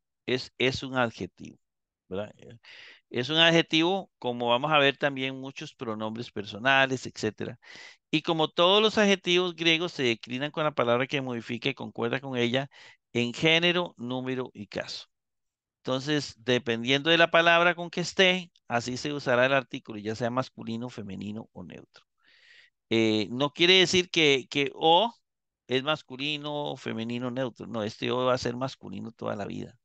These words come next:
Y este i va a ser masculino toda la vida. Y este ton va a ser masculino toda la vida, igual tú. En el caso de tú y to,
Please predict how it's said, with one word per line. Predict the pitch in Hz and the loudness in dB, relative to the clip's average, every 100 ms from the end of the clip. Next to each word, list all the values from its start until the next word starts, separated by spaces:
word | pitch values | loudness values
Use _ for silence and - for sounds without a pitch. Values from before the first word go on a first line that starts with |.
| _ - - - - | _ -20 -20 -20 -8
Y | 113 120 | 0 2
este | 127 - 143 135 | 2 0 -4 -4
i | - 139 151 | -2 -2 -2
va | 120 117 | 0 0
a | |
ser | 117 117 | 0 -4
masculino | 123 - - 95 110 | -6 -10 -14 -12 -14
toda | - 104 | -10 -8
la | 101 | -8
vida. | 98 85 - _ - - - | -10 -12 -16 _ -20 -20 -6
Y | 113 135 | 2 2
este | 135 156 | 2 -4
ton | - 143 143 131 | -4 -4 -2 -2
va | |
a | 117 | -2
ser | 117 | -4
masculino | 123 - 104 98 107 | -6 -10 -12 -10 -10
toda | - 113 | -10 -6
la | 120 | -6
vida, | 123 143 | -4 -6
igual | 110 107 - | -6 -6 -8
tú. | - - - - - - - | -16 -20 -20 -20 -20 -12 0
En | 139 | 2
el | |
caso | 143 170 220 208 | 4 2 4 2
de | 165 | 2
tú | - 180 196 | 0 -6 -4
y | 175 _ | -8 _
to, | 175 143 | 4 4